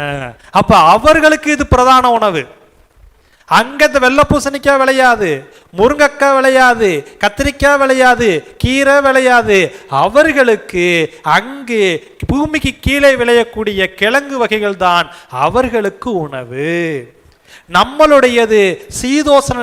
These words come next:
நிலை, வெப்பமண்டல பகுதி. நமக்கு பூமிக்கு கீழே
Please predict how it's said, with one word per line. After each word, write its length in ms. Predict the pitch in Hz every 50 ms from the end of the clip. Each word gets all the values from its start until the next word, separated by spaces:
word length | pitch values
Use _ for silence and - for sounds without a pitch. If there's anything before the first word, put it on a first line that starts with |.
| 226 208
நிலை, 220 | 202 190 185 180 165 151 - - - - - -
வெப்பமண்டல 760 | 190 208 - - - - 294 285 277 277 262 254 247 247 247 247 247 -
பகுதி. 320 | 214 202 190 190 185 185 180 165 143 - - - - 151 160
நமக்கு 520 | 175 254 233 262 277 269 269 - - 214 202 190 180 151 - - - -
பூமிக்கு 460 | 233 262 302 311 302 294 269 - - 233 - -
கீழே 300 | - 247 269 277 269 269